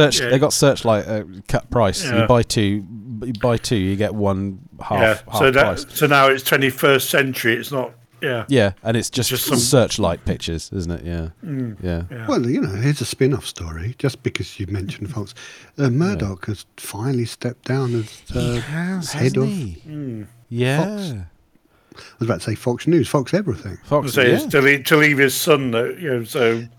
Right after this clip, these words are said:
Speaker 3: Yeah,
Speaker 2: will it be
Speaker 3: exactly.
Speaker 2: more of the same? Or
Speaker 3: Yeah, uh, you
Speaker 2: Mm.
Speaker 3: know, Rupert too.
Speaker 1: Yes.
Speaker 3: The
Speaker 1: Electric
Speaker 3: Boogaloo.
Speaker 1: Boogaloo.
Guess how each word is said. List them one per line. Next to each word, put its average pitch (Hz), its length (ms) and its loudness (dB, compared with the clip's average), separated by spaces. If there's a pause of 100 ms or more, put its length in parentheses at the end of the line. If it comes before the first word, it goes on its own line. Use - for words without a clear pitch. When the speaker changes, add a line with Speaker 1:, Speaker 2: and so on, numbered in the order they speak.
Speaker 3:
Yeah, 139 180 8
Speaker 2:
will 151 120 8
it - 20 6
be 135 60 4
Speaker 3:
exactly. 147 240 6
Speaker 2:
more 147 120 8
of 147 60 4
the 147 80 6
same? 143 500 2
Or 120 240 -4
Speaker 3:
Yeah, 110 220 4
uh, - 20 -4 (200)
you 143 180 -4
Speaker 2:
Mm. - 20 -4
Speaker 3:
know, 87 220 -6
Rupert 117 420 4
too. 113 320 -2 (240)
Speaker 1:
Yes. 98 520 -8 (160)
Speaker 3:
The 104 100 -6
Speaker 1:
Electric 107 280 2
Speaker 3:
Boogaloo. 113 540 6
Speaker 1:
Boogaloo. - 1120 -2